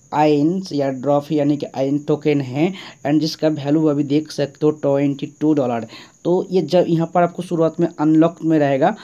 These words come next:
अ, ठीक है। जब ये लॉक्ड हो जाएगा उसके बाद आप यहाँ से इसको विथड्रॉ लगा पाएंगे। तो विथड्रॉ करने के भी प्रोसेस सिंपल से, जब ये अनलॉक्ड हो जाएगा तो यहाँ पर आपको क्लिक कर देना है।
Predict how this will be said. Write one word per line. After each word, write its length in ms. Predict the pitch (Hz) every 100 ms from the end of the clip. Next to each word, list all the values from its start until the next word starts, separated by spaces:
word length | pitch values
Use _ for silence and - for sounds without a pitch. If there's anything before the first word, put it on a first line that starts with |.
| - - 151
अ, 60 | 151 151 143
ठीक 160 | 226 214
है। 120 | 202
जब 200 | 185 180
ये 80 | 180
लॉक्ड 440 | 165 160 185 196 -
हो 240 | 160 196
जाएगा 300 | 170 139 170 -
उसके 240 | 175 185
बाद 240 | 160 151 156
आप 260 | 147 147
यहाँ 140 | 147 135
से 140 | 151
इसको 260 | 143 - 226 - - _ -
विथड्रॉ 320 | 170 135 151 160 -
लगा 240 | 156 139
पाएंगे। 340 | 135 123 117 120
तो 160 | - -
विथड्रॉ 440 | 196 160 160 185
करने 300 | 185 170 165 170
के 120 | 170
भी 80 | 175
प्रोसेस 420 | 165 151 165 160
सिंपल 280 | 165 - 160
से, 120 | 151 151
जब 160 | 156
ये 60 | 160 -
अनलॉक्ड 380 | 143 151 156 -
हो 80 | 143
जाएगा 320 | 143 139 160 - - -
तो 60 | 175
यहाँ 200 | 160 135
पर 200 | - 151
आपको 260 | 147 143 143
क्लिक 360 | - 135 127
कर 180 | 147 139
देना 180 | 139 131
है। 120 | 160